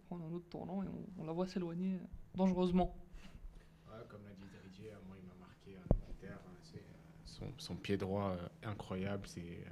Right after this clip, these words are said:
Speaker 2: parfois quand même quelques coups de sang contre, euh, Carvalho en deux mille six, euh,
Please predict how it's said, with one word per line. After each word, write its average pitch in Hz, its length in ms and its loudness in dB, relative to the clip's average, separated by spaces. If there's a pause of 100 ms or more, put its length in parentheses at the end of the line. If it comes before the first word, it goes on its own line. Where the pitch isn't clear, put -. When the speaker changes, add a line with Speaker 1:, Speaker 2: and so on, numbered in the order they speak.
(640)
Speaker 2:
parfois 107 300 0
quand 107 140 4
même 113 340 6
quelques 107 200 -4
coups 107 260 0
de - 40 -2
sang 113 200 4
contre, 95 420 -6
euh, 90 300 -2 (840)
Carvalho 107 480 8
en 104 300 6
deux 98 120 0
mille 98 120 2
six, - 400 -2 (380)
euh, - 40 -10